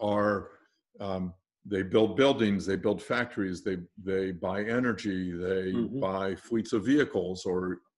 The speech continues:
Speaker 1: or outsource things to other companies that make those same decisions. Um, so they should be evaluating every one of those decisions based on its impact on the climate.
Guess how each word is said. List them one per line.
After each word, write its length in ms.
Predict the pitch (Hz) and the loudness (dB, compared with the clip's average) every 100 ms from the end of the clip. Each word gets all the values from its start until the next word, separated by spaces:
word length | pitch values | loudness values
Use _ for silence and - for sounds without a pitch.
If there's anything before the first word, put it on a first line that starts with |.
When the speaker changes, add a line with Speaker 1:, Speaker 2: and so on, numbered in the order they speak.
| _ | _
Speaker 1:
or 400 | 98 95 98 101 101 | -4 -2 -2 -4 -2
outsource 680 | 117 120 - 110 98 - - | -2 -2 -2 0 0 -4 -6
things 340 | 107 98 92 | -4 -2 -6
to 340 | - 107 95 95 | -4 -2 0 -2
other 240 | 107 104 | 0 2
companies 640 | 101 139 143 104 90 85 - | 2 -2 -2 -2 -2 -6 -8
that 120 | 101 - - | -10 -8 -4
make 260 | 101 87 | -4 -4
those 260 | - 95 92 | -6 -6 -6
same 200 | 101 95 | -6 -8
decisions. 720 | 90 - 95 90 80 _ - _ - - _ _ _ - | -8 -12 -12 -12 -16 _ -20 _ -20 -20 _ _ _ -6
Um, 300 | 101 98 101 _ | -4 -4 -6 _
so 420 | - - 107 107 - - | -4 2 4 4 0 -8
they 200 | 110 113 | 2 4
should 240 | 113 135 110 | 4 2 2
be 120 | 107 | 4
evaluating 640 | 101 101 104 101 98 98 98 | 4 4 4 4 2 0 -4
every 240 | 87 95 92 | -4 -2 -2
one 160 | 92 | -4
of 100 | 87 | -6
those 260 | - 95 - | -6 -6 -6
decisions 640 | 107 - 135 170 170 - - | -8 -6 -4 -4 -8 -8 -6
based 260 | 101 - | -6 -4
on 140 | 98 92 | -4 -4
its 160 | 87 | -6
impact 380 | 98 92 92 98 | -8 -6 -8 -8
on 100 | 87 | -12
the 60 | 90 | -12
climate. 440 | - 82 90 107 | -10 -10 -10 -12